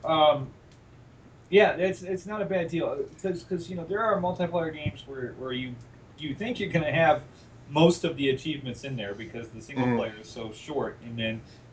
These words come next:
Speaker 1: they're not, you know, like,
Speaker 2: Mm-hmm.
Speaker 1: uh, you know, like Battlefield four or what, you know, whatever. Um, I, I, I like the fact that they split them fifty fifty 'cause that's gonna be good for each crowd, you know. Some people don't like multiplayer.
Speaker 2: But this isn't, but this isn't fifty fifty.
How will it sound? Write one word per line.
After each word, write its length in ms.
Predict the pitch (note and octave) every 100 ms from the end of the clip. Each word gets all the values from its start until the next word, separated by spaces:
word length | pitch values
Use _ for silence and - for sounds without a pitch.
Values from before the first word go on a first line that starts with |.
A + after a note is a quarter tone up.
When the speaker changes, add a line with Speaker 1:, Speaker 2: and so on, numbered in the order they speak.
| -
Speaker 1:
they're 160 | B2+
not, 320 | B2+ C3+ - -
you 120 | B2 A2+
know, 160 | A2
like, 200 | A2 A2
Speaker 2:
Mm-hmm. 80 | A2+
Speaker 1:
uh, 180 | A2 A2 G2+
you 140 | B2+
know, 40 | A#2+
like 160 | A2 - -
Battlefield 440 | A#2+ B2 C3+ A#2
four 360 | - C3 G#2 - - - - A#2
or 300 | A2 G#2+ G2+
what, 360 | A#2+ B2 G#2+
you 80 | A#2
know, 120 | A2+
whatever. 460 | G#2+ A#2 A2 G2 G2 - - - - -
Um, 480 | B2+ C3 B2+ B2 B2 -
I, 160 | B2
I, 200 | - C3 C3 B2+
I 40 |
like 300 | C#3+ C#3 C3+
the 60 | -
fact 280 | - C#3+ C#3
that 60 |
they 120 | C3+ B2
split 220 | - B2+
them 80 | A#2+
fifty 260 | C3 B2 A#2+
fifty 320 | - G#2+ - -
'cause 260 | A2+ F#2+ - -
that's 300 | G#2+ G#2 -
gonna 180 | - A2+
be 140 | A2
good 180 | A#2 G#2+
for 160 | - A2
each 260 | A#2 -
crowd, 320 | A#2+ A2+ F#2 G2+
you 80 |
know. 180 | G#2 G#2+
Some 160 | - A2
people 200 | A#2+ A#2
don't 80 | A#2+
like 160 | B2 -
multiplayer. 120 | B2
Speaker 2:
But 100 | B2
this 180 | C#3+ -
isn't, 360 | D3 C3+ A#2 - -
but 140 | B2+ A#2+
this 160 | C#3
isn't 260 | D3 B2 G#2+
fifty 260 | B2 G#2+
fifty. 440 | G2+ B2 C3+ -